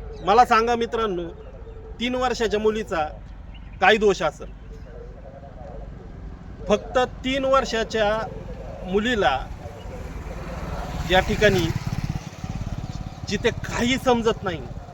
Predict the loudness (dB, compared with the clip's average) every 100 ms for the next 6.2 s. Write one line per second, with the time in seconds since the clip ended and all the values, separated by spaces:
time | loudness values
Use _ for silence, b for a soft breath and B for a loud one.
0 | -14 -14 -14 -16 -14 -14 -12 -12 -10 -10
1 | -10 -10 -12 -10 -10 -8 -8 -10 -10 -6
2 | 2 4 6 6 6 4 6 8 8 6
3 | 4 6 6 6 4 2 -2 -6 -8 -12
4 | -14 -14 -14 -18 -18 -16 -16 -16 0 4
5 | 4 4 0 -2 6 6 6 0 0 0
6 | 0